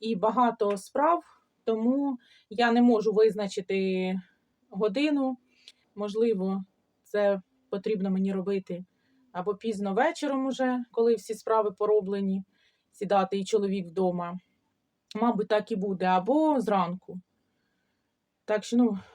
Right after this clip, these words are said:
поки що подивлюся, як буде краще. Поки що я з цим всім розбираюся. Е, там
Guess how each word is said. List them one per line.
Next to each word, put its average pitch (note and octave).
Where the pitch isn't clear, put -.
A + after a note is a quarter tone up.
поки A#3
що A3+
подивлюся, A3+
як G3
буде F#3
краще. B3+
Поки C4+
що -
я A3
з G#3+
цим A#3
всім G3+
розбираюся. C4
Е, G3
там A3+